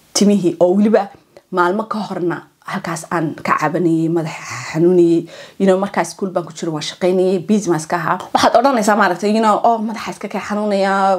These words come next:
stresska weeyaan, hurdo fiican ma hay-, ma haysto, oo busy baan ahay, aan routine iskuul baan tagaa, galabtiina waan shaqeeyaa." Marka waxyaabo badan, maaragtay, baad, baad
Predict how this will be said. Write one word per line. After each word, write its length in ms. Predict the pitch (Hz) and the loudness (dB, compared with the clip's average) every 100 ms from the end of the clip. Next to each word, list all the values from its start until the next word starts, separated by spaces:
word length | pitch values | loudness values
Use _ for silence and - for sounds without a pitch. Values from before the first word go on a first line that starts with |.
| 175 - - | -2 -10 -10
stresska 460 | - 226 196 - 190 | -6 -2 -2 -2 -2
weeyaan, 400 | 190 190 175 151 - 156 | 0 2 0 -4 -8 -6
hurdo 220 | 170 202 | -2 0
fiican 320 | - 180 185 | 0 -2 -2
ma 60 | 185 | -2
hay-, 280 | 175 170 - | -2 -2 -2
ma 80 | 185 | -8
haysto, 380 | 175 160 - 190 | -8 -6 0 2
oo 360 | 151 165 160 - - _ | 2 0 -2 -8 -20 _
busy 200 | 214 180 | -2 0
baan 180 | 185 170 | 0 -2
ahay, 300 | 185 185 190 190 - - | 0 0 0 -4 -20 -14
aan 200 | - 143 | -4 0
routine 280 | 175 165 196 | 0 -2 -4
iskuul 220 | 165 220 | -4 -2
baan 140 | 185 175 | -2 -2
tagaa, 240 | 185 175 | 0 0
galabtiina 320 | 170 156 185 180 | 0 -6 -4 -4
waan 120 | 165 | -6
shaqeeyaa." 320 | - 175 180 | -6 0 0
Marka 200 | 180 170 | 0 -2
waxyaabo 320 | 170 180 202 | -2 2 2
badan, 260 | 190 202 208 | 2 -4 -2
maaragtay, 300 | 175 139 - | -6 -8 -6
baad, 160 | 160 - - - - _ _ - | -6 -6 -10 -20 -20 _ _ 0
baad 220 | 175 | 0